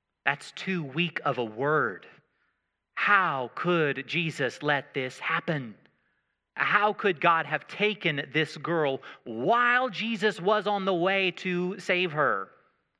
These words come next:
Well, friend, if you've read the Bible very much,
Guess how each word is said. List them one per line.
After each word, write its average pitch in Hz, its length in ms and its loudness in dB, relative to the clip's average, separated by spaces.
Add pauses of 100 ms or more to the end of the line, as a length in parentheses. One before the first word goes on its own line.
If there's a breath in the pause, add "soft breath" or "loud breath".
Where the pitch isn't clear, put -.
(760)
Well, 143 60 -14
friend, 151 260 -4
if 135 100 -6
you've 139 180 -6
read 151 200 0
the 139 80 -2
Bible 131 380 -2
very 127 240 0
much, 131 280 -4